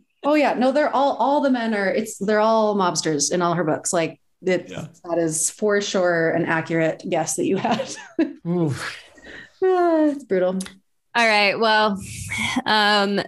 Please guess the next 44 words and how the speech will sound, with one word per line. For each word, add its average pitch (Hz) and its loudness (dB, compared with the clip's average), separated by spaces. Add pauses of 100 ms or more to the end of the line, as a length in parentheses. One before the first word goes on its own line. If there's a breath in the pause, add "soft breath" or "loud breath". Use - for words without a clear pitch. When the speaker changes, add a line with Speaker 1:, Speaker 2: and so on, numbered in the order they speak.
(260)
Speaker 3:
Revi, 208 0
it's - -4
been 233 0
a 208 0
pleasure. 180 0 (240)
I 214 0
mean, 196 2
watching 190 2
the 202 4
movie 190 2
was 185 0
not 185 0
a 175 -2
pleasure. 170 0
Talking 185 -2
about 165 0
it 165 0
with 165 -2
you 151 2
was 151 0
a 156 0
pleasure. 151 0 (160)
Thank 180 -2
you 190 0
so 175 0
much 170 0
for 170 -2
being 156 0
here. 156 0 (520 loud breath)
Speaker 1:
Yeah. 226 0
Thanks 254 -2
for 285 0
having 277 2
me. 175 -6 (320)
We'll 214 -2
do 190 0
a, 220 2
a 220 2
Speaker 3:
We - 0
Speaker 1:
happier 190 -2
one 165 0
next - -4
time, 160 -2
maybe. 156 -2